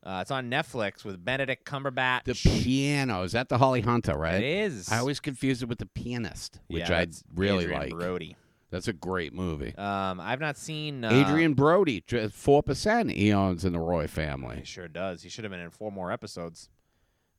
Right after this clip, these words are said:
Speaker 1: Um, great. Uh, I just liked his, uh, character. I thought he, I
Speaker 2: Yeah,
Speaker 1: wish
Speaker 2: it
Speaker 1: he
Speaker 2: was
Speaker 1: in
Speaker 2: good.
Speaker 1: more. Okay, Jesus,
Speaker 2: I mean,
Speaker 1: get
Speaker 2: I
Speaker 1: off my
Speaker 2: hate him as a human
Speaker 1: fucking
Speaker 2: being, but
Speaker 1: back. You
Speaker 2: I
Speaker 1: hate
Speaker 2: hate
Speaker 1: Adri-
Speaker 2: him as a human. No,
Speaker 1: Adrien
Speaker 2: the
Speaker 1: Brody?
Speaker 2: character in the
Speaker 1: Oh,
Speaker 2: show.
Speaker 1: sure, yeah,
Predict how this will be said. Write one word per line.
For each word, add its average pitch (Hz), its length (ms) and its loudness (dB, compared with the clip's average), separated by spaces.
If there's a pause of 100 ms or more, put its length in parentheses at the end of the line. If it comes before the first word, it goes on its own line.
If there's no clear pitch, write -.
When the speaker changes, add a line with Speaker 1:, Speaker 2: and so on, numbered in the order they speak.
Speaker 1:
Um, 92 720 0 (600)
great. 110 220 -4 (240)
Uh, 104 300 -2
I 101 120 -10
just 98 180 -14
liked 101 200 -8
his, - 360 -16
uh, 90 100 -8
character. 104 300 -12
I 87 40 -12
thought 85 180 -8
he, 85 80 -8 (100)
I - 100 -10
Speaker 2:
Yeah, 104 140 -2
Speaker 1:
wish 202 80 -2
Speaker 2:
it - 40 -4
Speaker 1:
he - 40 -6
Speaker 2:
was 87 140 -4
Speaker 1:
in 87 60 -8
Speaker 2:
good. 131 220 0 (100)
Speaker 1:
more. - 60 -14
Okay, 147 240 -10 (120)
Jesus, - 240 -10
Speaker 2:
I 120 60 6
mean, 127 140 6
Speaker 1:
get - 60 4
Speaker 2:
I - 40 4
Speaker 1:
off 104 60 0
my 110 60 6
Speaker 2:
hate 123 80 0
him 117 120 0
as 104 100 -2
a 101 60 4
human 107 240 4
Speaker 1:
fucking 170 160 4
Speaker 2:
being, 135 240 4
but 135 60 2
Speaker 1:
back. - 400 0 (680)
You 113 120 -6
Speaker 2:
I 107 100 6
Speaker 1:
hate 127 60 4
Speaker 2:
hate 196 180 12
Speaker 1:
Adri- 226 60 12
Speaker 2:
him 262 80 4
as 202 160 0
a 196 60 0
human. 190 420 -4
No, 175 200 0
Speaker 1:
Adrien 107 220 2
Speaker 2:
the 107 120 -2
Speaker 1:
Brody? 135 140 4
Speaker 2:
character 127 440 4
in 82 80 0
the 76 140 -2
Speaker 1:
Oh, - 40 -4
Speaker 2:
show. 95 300 2
Speaker 1:
sure, - 280 -12
yeah, 65 100 -12